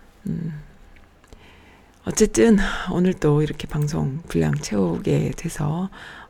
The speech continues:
어, 너무 좋습니다마는, 어, 네, 어떤 분이 또 이런 걸 올려주셨어요. "미친 거 아니에요?" 라고. "정경심 교수님이 대체 왜 구속이 되나요?" 정말 속이 터져요.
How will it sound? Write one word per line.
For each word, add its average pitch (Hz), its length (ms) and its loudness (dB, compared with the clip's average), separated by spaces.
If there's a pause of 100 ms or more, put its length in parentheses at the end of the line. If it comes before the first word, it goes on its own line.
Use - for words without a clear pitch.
어, 156 140 -6
너무 156 260 -4
좋습니다마는, 160 960 -4 (840)
어, 170 680 -2
네, 175 140 4
어떤 190 300 4
분이 175 160 0
또 175 80 0
이런 175 220 6
걸 170 100 0
올려주셨어요. 151 760 0
"미친 202 440 4
거 196 80 8
아니에요?" 151 640 4
라고. - 320 -4 (300)
"정경심 175 600 2
교수님이 156 500 0
대체 151 320 0
왜 151 280 6
구속이 170 420 0
되나요?" 131 640 -2 (580)
정말 175 320 2
속이 214 320 0
터져요. 151 480 -2